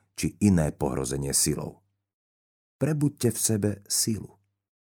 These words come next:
Uverte, že ste čarodeji, niet hraníc, a hranice prestanú existovať. Začnete kúzliť. Pochopíte, koľko veľa vo vás je.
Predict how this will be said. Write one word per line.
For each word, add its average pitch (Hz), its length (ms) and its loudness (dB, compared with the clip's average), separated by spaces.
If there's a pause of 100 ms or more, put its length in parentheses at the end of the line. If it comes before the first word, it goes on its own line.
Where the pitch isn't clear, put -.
(300)
Uverte, 120 560 6
že 107 160 2
ste 104 240 0
čarodeji, 92 720 0 (240)
niet 82 320 4
hraníc, 87 720 0 (580)
a 62 240 -4
hranice 98 400 2
prestanú 73 640 0
existovať. - 720 -6 (800)
Začnete 98 640 2
kúzliť. 101 580 -6 (640)
Pochopíte, 110 800 0
koľko 147 480 -2
veľa 90 320 0
vo 80 160 -2
vás 69 320 -6
je. - 240 -6